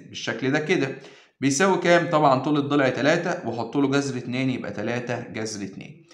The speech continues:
تمام ماشي. ده كده الألف جيم وده الس عين. لو أنت لاحظت كده بيقول لك إن الألف جيم بيساوي ستة جذر اتنين، خلي بالك أنا ما ينفعش أكتبها كده، لازم أحط هنا معيار، ما خلي بالك المتجهات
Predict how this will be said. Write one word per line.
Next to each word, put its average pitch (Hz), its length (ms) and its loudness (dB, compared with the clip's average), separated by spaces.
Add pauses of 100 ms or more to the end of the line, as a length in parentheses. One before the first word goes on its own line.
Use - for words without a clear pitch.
(160)
تمام 110 320 -2
ماشي. 151 320 0 (480)
ده 131 80 4
كده 226 220 2
الألف 202 300 6
جيم 190 200 2
وده 170 140 0
الس 175 220 -2
عين. 131 360 2
لو 139 140 4
أنت 240 140 0
لاحظت 185 380 2
كده 185 340 2 (240)
بيقول 147 160 2
لك 208 140 0
إن 151 100 2
الألف 170 300 2
جيم 175 200 -4
بيساوي 170 260 -2
ستة 180 240 -4
جذر 165 240 -4
اتنين، 170 220 -6
خلي 143 180 0
بالك 185 180 2
أنا 143 100 2
ما 131 80 2
ينفعش 156 300 0
أكتبها 175 320 -2
كده، 175 360 -2 (280)
لازم 165 240 0
أحط 147 300 0
هنا 175 180 0
معيار، 139 600 2
ما 90 80 -12
خلي 95 240 -10
بالك 143 640 -4
المتجهات 101 680 -2